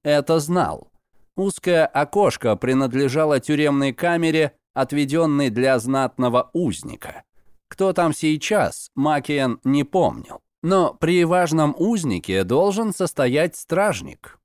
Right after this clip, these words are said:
А какой стражник не выглянет в окно, услышав перестрелку на пристани?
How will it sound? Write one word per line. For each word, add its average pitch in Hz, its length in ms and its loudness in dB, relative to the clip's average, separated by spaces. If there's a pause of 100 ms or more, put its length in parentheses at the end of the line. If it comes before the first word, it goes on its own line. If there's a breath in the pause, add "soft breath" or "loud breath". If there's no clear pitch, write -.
А 117 200 2
какой 127 400 0
стражник 117 720 -2
не 117 100 0
выглянет 139 560 0
в 143 80 -2
окно, 165 480 0
услышав 107 640 -2
перестрелку 107 720 0
на 135 140 2
пристани? - 640 -6